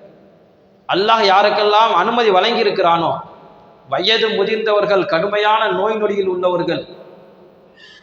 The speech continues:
பாலூட்டக்கூடிய தாய்மார்கள், கர்ப்பிணி பெண்கள், இவர்களுக்கெல்லாம் அனுமதி இருக்கிறது.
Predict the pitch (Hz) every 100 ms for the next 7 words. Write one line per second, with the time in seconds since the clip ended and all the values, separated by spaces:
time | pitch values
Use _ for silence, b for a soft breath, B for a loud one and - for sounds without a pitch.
0 | B B B - 180 240 240 233 214 208
1 | 202 180 180 214 214 202 180 185 165 175
2 | - 233 226 185 190 185 185 - - -
3 | - - - 180 240 269 240 254 202 240
4 | 208 196 220 202 170 147 143 208 254